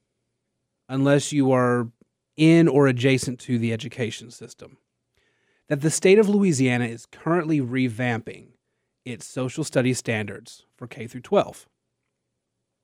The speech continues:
And there are a lot of changes that are being proposed, and they are changes that we need to talk about.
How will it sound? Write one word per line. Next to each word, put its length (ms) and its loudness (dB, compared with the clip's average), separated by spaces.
And 220 4
there 180 6
are 160 6
a 80 4
lot 320 2
of 100 0
changes 720 0
that 140 -2
are 60 0
being 280 -2
proposed, 800 -4
and 320 -2
they 220 2
are 560 2
changes 600 -2
that 140 -6
we 300 -2
need 220 -4
to 80 -20
talk 340 -2
about. 320 -14